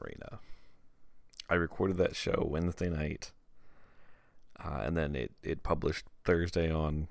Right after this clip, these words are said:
Hockey Podcast Network, and then on Friday on the, on the independent one. But obviously Wednesday night, everything went crazy when Rudy Gobert of the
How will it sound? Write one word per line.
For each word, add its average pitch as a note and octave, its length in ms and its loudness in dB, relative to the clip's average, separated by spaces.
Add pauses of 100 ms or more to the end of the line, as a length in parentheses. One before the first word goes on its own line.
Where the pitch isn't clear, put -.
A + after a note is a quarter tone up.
(880)
Hockey F#2+ 260 4
Podcast F2 480 12
Network, D#2+ 260 2
and F2 80 4
then D#2 100 4
on D#2 100 4
Friday D#2 400 4
on D2+ 140 2
the, D2+ 140 -2
on D#2+ 140 0
the D#2 80 2
independent D#2 600 8 (580)
one. D#2 300 4
But E2+ 160 8
obviously E2 320 6
Wednesday D#2 380 2
night, D2 380 0 (160)
everything D2 420 4
went C#2+ 180 -4
crazy - 420 0
when D#2 100 -4
Rudy D2 200 -2
Gobert D2+ 340 2
of D2 120 -4
the - 200 -2